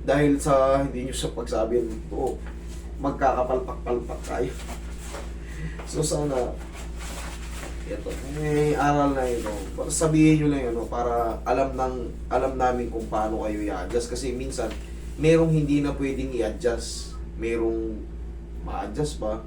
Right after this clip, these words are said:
Merong kailangan tanggapin, lalo pag na may bali na katulad niyan, bali.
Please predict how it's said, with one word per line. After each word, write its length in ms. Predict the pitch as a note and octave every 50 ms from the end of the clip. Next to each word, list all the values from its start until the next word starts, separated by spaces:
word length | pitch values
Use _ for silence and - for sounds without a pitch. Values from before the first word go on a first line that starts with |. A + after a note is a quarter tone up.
| - - - - - -
Merong 340 | B2 C3 C3 C3+ C3+ C3
kailangan 540 | A#2+ C3 B2 A#2+ A2+ A2+ A#2 B2+ A#2+ A#2 A#2
tanggapin, 500 | B2 A#2+ A2+ G#2+ A2 - - - A#2 A2+
lalo 300 | G#2+ G#2 G#2 G#2+ A2+ -
pag 160 | - - G#2
na 240 | G#2 G#2 G#2 G#2+ G#2+
may 180 | G2 G2 G2+ G2
bali 380 | - - - A2 A#2 A#2 A#2+
na 80 | - -
katulad 380 | - - - B2 B2 B2 C3 B2+
niyan, 160 | A2 G2 F#2 F2+ -
bali. 320 | A#2 A2+ A#2+ A#2 - -